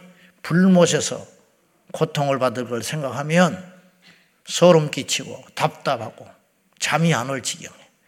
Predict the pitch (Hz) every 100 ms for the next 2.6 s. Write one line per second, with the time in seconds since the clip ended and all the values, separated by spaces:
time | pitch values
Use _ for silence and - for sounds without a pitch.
0 | _ _ _ _ 160 165 151 139 135 131
1 | 127 120 143 165 156 165 151 143 147 143
2 | - - 117 - -